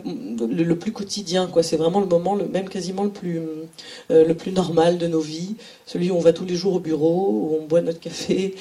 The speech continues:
euh, où on a rendez-vous comme ça avec la même personne. Et, euh, c'est extrêmement décisif. C'est pour ça aussi que c'est sentimental, c'est qu'il y a quelque chose de l'ordre du rituel.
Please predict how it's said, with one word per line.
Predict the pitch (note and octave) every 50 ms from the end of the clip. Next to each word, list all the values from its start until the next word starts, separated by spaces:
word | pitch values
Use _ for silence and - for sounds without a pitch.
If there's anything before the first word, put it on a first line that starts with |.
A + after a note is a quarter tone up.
| - - - - - E3+
euh, | D#3+ D#3+
où | E3
on | E3+ E3+
a | F3
rendez-vous | F3 F3 F#3+ G3 G3+ G3 E3+ G3+ A3+
comme | - F#3 F3+
ça | - G#3+ G3
avec | F3+ F3 E3+
la | F3 E3
même | E3+ F3+ F3+
personne. | - F#3 F3 - - - G3 G#3 A#3 C4 C#4 - - - - - - - -
Et, | - - E3 E3 D#3+
euh, | D#3+ D#3+ D#3+ D#3+ D#3+ E3 E3 E3+
c'est | - - F3+
extrêmement | F3 - - - G3 G3+ G3+
décisif. | F#3 F3+ F#3 F3+ - F#3+ F3+ F3 A3 B3+
C'est | - -
pour | B3+ A3 F#3
ça | - A3
aussi | G3+ G3 -
que | G3+ -
c'est | - E3
sentimental, | F3 F3+ E3+ - G3 F3+ E3+ F#3 - G#3 A3 A#3
c'est | A3+ -
qu'il | - -
y | F3+
a | F3
quelque | F#3 F3
chose | - G#3+ G#3+
de | G3 F#3
l'ordre | F3+ F3+ F3
du | E3+ E3+
rituel. | E3 F3 F3 - G#3 G3+ A#3 B3+ A#3